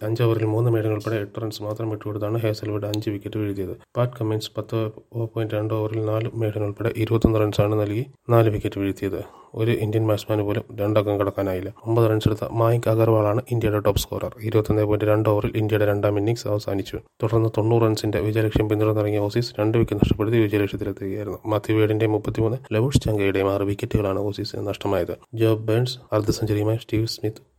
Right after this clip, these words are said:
ഒരു റൺസുമായി പുറത്താകാതെ നിന്നു. Not the point. ഇന്ത്യയുടെ ടെസ്റ്റ് ചരിത്രത്തിലെ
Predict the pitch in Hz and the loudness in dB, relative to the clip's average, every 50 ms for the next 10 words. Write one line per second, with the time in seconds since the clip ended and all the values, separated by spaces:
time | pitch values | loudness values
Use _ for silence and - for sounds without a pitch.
0 | _ - 113 113 110 110 107 101 - - - _ _ - 107 104 123 - - _ | _ -6 -4 -2 0 0 0 -2 -2 -6 -12 _ _ -2 -2 -2 -2 -2 -6 _
1 | - - 107 104 - 104 98 98 98 101 98 95 90 90 98 - _ _ - 120 | -2 -2 -2 0 0 -2 0 0 0 -2 -2 -2 -4 -4 -6 -10 _ _ -4 -2
2 | 113 110 104 107 101 - 95 90 - - - _ _ - - 117 113 107 107 - | -2 -2 -2 -4 -4 -4 -4 -6 -6 -8 -12 _ _ -10 -6 -2 0 2 2 0
3 | - - - 107 - - 107 110 - - 104 - 104 107 104 | 0 -2 -4 -4 -2 -2 -4 -2 -2 -2 -2 -2 -2 -4 -6